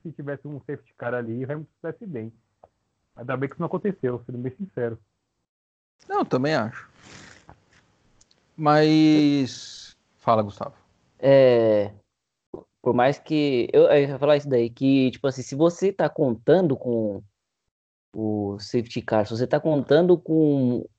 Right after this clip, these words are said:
Speaker 3: uma possível bandeira amarela, quer dizer que sua estratégia não é boa.
Speaker 1: Exatamente.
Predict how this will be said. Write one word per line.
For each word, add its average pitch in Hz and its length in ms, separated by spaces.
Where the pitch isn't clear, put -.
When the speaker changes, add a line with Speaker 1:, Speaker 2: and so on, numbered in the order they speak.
Speaker 3:
uma 107 760
possível 180 1120
bandeira 117 480
amarela, 113 500
quer 135 180
dizer 135 240
que - 80
sua 165 160
estratégia 151 760
não 156 220
é 180 40
boa. 104 280
Speaker 1:
Exatamente. 143 680